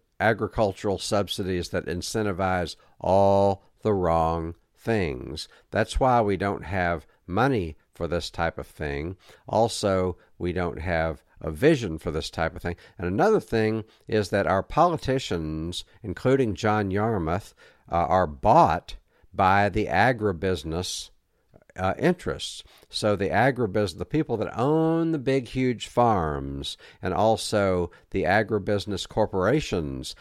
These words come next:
such as Monsanto and Archer Daniels Midland and Cargill, these corporations buy our elected leaders so that our elected leaders are impotent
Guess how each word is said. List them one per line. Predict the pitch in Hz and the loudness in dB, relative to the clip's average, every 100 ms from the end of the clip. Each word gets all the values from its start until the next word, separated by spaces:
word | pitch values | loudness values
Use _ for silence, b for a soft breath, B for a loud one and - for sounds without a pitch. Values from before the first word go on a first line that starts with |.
| B | B
such | - 107 92 | -6 -4 -4
as | 92 | -6
Monsanto | 90 98 92 - 135 143 127 117 95 85 | -2 -2 -2 -2 0 2 0 0 2 0
and | 78 | 0
Archer | 101 104 113 | -2 -2 -4
Daniels | 104 110 110 107 101 | -2 -2 0 -2 -2
Midland | 80 107 135 104 98 85 76 69 | -2 0 0 0 -2 -2 -6 -8
and | 73 | -10
Cargill, | 73 117 131 127 98 87 76 - B B B | -4 2 4 4 0 -2 -2 -6 B B B
these | - 131 151 135 - b b - | -2 2 2 0 -6 b b -20
corporations | - 135 131 104 101 104 - 107 98 92 b b | 0 2 2 0 2 0 -2 -4 -4 -8 b b
buy | 71 67 95 117 123 98 87 92 113 b b | -10 0 4 4 4 4 4 2 -2 b b
our | - 95 104 | 0 2 2
elected | 98 101 110 - 98 | 2 0 -2 -4 -6
leaders | 82 110 175 135 92 90 95 - b | -2 2 4 4 2 0 -2 -8 b
so | - 120 | -6 -2
that | 107 | 2
our | 110 107 | 4 4
elected | 98 120 - 110 | 4 0 0 -4
leaders | 90 113 135 107 90 90 - b b - | 0 0 2 2 0 -2 -6 b b -2
are | 92 98 95 90 b b | 2 4 2 0 b b
impotent | 160 208 139 92 76 - | 0 2 2 0 -4 -10